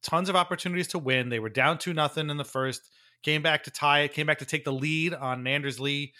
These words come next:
power play goal. Um, but it ends up getting tied halfway through the third period. Um, oh, Barzal had an awesome goal to make it four three after the Flyers had tied the game.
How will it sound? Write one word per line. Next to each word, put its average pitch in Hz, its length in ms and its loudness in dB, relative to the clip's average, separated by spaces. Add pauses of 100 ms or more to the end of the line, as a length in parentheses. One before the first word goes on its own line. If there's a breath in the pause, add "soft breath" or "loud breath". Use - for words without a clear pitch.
(280 loud breath)
power 156 280 4
play 160 200 0
goal. 151 500 2 (340)
Um, 123 640 2 (160)
but 131 360 2
it 127 120 -4
ends 135 220 2
up 147 180 2
getting 160 200 -2
tied 165 320 4
halfway 131 300 0
through 143 140 -8
the 135 80 -8
third 160 260 -2
period. 143 480 2 (420)
Um, 123 480 4
oh, 170 140 6
Barzal 156 480 4
had 143 140 4
an 143 80 -2
awesome 147 300 0
goal 143 340 2
to 127 120 -10
make 127 180 -2
it 123 100 -8
four 127 260 -4
three 143 520 0
after 120 220 -6
the 101 100 -10
Flyers 143 360 2
had 147 100 -6
tied 151 220 0
the 139 60 -4
game. 139 220 0